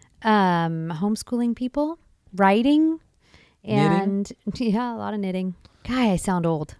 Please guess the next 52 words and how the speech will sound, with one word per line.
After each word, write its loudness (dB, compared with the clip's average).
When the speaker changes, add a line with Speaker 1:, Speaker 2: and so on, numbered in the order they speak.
Speaker 2:
Yeah. -6
Speaker 1:
Retired, 2
knitting. 0
I 0
do 2
have -2
gray 0
hair. -6
Speaker 2:
Yeah, -8
this -10
is, -14
you -4
know, 0
this -8
is, -10
like, -8
classic -8
fluff -10
part -8
of -8
the -6
episode. -10
Remember -2
Jason? -4
Speaker 1:
Uh, -8
<laughs> 2
Speaker 2:
Remember 8
how 4
he 4
loved 0
the 2
fluff -12
part -8
of -8
the -6
Speaker 1:
I -6
Speaker 2:
episode? -4
Speaker 1:
hope 0
Jason 0
hears -6
this. -14
Speaker 2:
Yeah. -6
So, 4
uh, 2
we -4
haven't -8
been -4
up -8
to -6
much. -4
We, 0
so 4